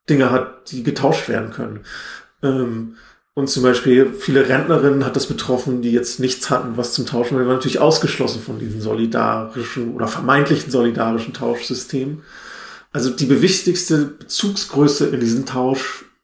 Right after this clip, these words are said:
ähm, Gemeinschaften ist die Familie.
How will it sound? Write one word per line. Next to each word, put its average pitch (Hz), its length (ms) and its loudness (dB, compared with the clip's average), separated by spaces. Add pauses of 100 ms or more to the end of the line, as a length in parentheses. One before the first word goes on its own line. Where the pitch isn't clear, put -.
(120)
ähm, 117 760 -4 (360)
Gemeinschaften 139 880 0 (320)
ist - 180 0
die 151 60 0
Familie. 117 520 2